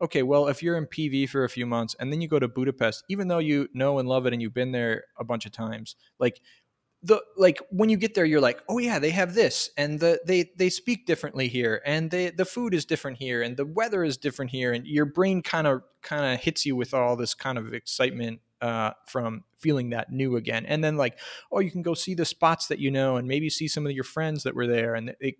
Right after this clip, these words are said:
it creates this kind of, um, this, like, scarcity in a way, like, when you get back. And, and that's, I guess the other thing is, like, by keeping the,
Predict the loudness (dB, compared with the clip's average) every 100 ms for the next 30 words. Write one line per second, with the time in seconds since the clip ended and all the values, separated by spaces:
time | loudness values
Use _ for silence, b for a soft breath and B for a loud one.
0 | -8 -10 -6 -2 0 0 -2 -6 -6 -4
1 | -4 -4 -8 -14 B B B B -6 -2
2 | -2 -4 -8 -12 -20 -20 _ -6 -4 -2
3 | -6 -2 0 0 0 2 2 0 0 0
4 | 0 2 2 0 -4 -6 -8 -8 2 4
5 | 4 0 -8 -6 -6 -10 B B B -2
6 | 0 0 0 2 2 2 2 2 0 -2
7 | -2 0 -2 -2 _ 2 2 0 -6 -4
8 | -4 -2 0 2 2